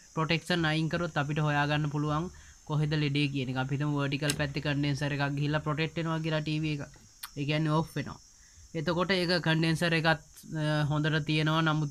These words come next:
පිටින් පේන්න අපිට හොයාගන්න අමාරුයි. ඉතින් ඒ වගේ තත්ත්වයකදී එතකොට ප්‍රොටෙක්ෂන් වෙන, ප්‍රොටෙක්ට් වෙනකොට අපිට ප්‍රොටෙක්ෂන් අයින් කරගන්නේ කොහොමද කියලා තමයි මං අද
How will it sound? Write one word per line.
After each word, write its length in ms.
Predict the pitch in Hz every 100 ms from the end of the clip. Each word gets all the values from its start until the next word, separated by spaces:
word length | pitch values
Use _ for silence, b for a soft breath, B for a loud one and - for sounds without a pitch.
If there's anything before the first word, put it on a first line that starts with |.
| -
පිටින් 320 | 147 139 151
පේන්න 300 | 143 147 147
අපිට 220 | 147 139 139
හොයාගන්න 500 | 143 143 139 139 135
අමාරුයි. 520 | 139 151 156 170 170 - B B
ඉතින් 220 | B - 165
ඒ 160 | 175
වගේ 240 | 190 196 190
තත්ත්වයකදී 600 | 185 175 185 175 185 196
එතකොට 280 | 185 185 175
ප්‍රොටෙක්ෂන් 600 | 175 175 170 - 185 175 165 -
වෙන, 180 | 170 165 160 160
ප්‍රොටෙක්ට් 380 | 156 160 170 160
වෙනකොට 380 | 170 165 160 151 165 -
අපිට 260 | 151 160 175 - B B
ප්‍රොටෙක්ෂන් 480 | - 165 165 196 190
අයින් 240 | 165 196
කරගන්නේ 460 | 208 196 180 170 170
කොහොමද 300 | 156 156 151
කියලා 260 | 143 147 143
තමයි 340 | 143 143 175 208 - - - - -
මං 240 | 151 156
අද 160 | 151 151